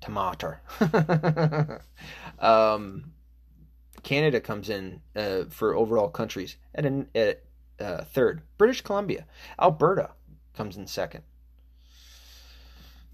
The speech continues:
I mean, I talk so much shit about your guys' border patrol <laughs> and your Canadian bacon,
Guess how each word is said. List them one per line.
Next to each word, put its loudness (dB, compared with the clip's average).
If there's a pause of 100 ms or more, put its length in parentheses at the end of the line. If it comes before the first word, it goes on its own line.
(200)
I 0 (1120)
mean, 2
I 0
talk -4
so -2
much 0
shit -2
about 0
your -6
guys' -4
border -4
patrol -6 (500)
<laughs> -4
and 0
your -4
Canadian -4
bacon, -6